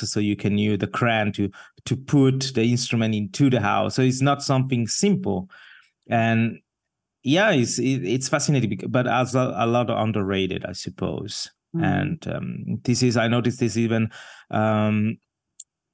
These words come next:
Speaker 1: when I, when I have a concert in a new concert hall, sometimes I just call or I just go, if it's not far away,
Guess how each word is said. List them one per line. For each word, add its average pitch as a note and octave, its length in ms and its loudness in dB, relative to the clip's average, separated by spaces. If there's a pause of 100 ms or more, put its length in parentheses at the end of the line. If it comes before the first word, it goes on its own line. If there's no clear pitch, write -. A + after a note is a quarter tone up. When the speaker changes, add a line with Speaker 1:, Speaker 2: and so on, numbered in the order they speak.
(300)
Speaker 1:
when A#2 220 0
I, A2+ 220 0
when A2+ 200 0
I A2 120 0
have G#2 200 0
a G#2+ 60 -2
concert A2+ 460 -2
in G#2 80 2
a G2+ 60 2
new G#2+ 220 2
concert G2+ 460 -2
hall, G#2 300 0
sometimes G2+ 640 -2
I G2+ 80 -2
just G2 420 -4
call A2+ 520 0 (300)
or A2 140 0
I A2+ 60 2
just G#2+ 260 -2
go, A#2 220 0
if B2+ 160 -2
it's B2 120 -4
not C3 180 -2
far A#2+ 140 0
away, G#2+ 520 0